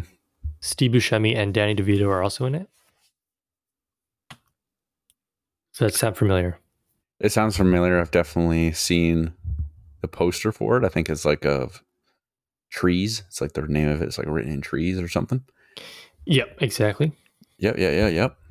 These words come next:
Speaker 2: That interests me. Mm-hmm.
Speaker 1: But y-, so you haven't seen the movie.
Speaker 2: Haven't seen it.
Speaker 1: You just, it sounds familiar. Okay.
Speaker 2: Yeah, I know
Speaker 1: Big
Speaker 2: it.
Speaker 1: Fish. Interesting.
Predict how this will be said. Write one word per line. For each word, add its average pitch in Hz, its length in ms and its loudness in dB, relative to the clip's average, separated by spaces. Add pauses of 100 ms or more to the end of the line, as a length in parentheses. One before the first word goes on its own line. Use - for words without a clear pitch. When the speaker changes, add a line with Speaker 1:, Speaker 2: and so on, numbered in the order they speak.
Speaker 2:
That 92 200 2
interests 90 460 0
me. 90 180 2 (180)
Mm-hmm. 90 220 0 (300)
Speaker 1:
But 117 100 2
y-, - 120 -4 (140)
so - 200 -2
you 110 80 4
haven't 113 220 0
seen 117 140 -4
the 104 60 -2
movie. 92 420 -4
Speaker 2:
Haven't 92 240 0
seen 73 180 0
it. 62 120 -6
Speaker 1:
You 117 100 -4
just, 98 260 -10 (200)
it - 60 -20
sounds 95 320 -6
familiar. 92 260 -4
Okay. - 320 -4
Speaker 2:
Yeah, 92 100 2 (100)
I 80 80 0
know 78 200 2
Speaker 1:
Big 120 120 0
Speaker 2:
it. - 40 -12
Speaker 1:
Fish. - 280 -2 (120)
Interesting. 101 540 -4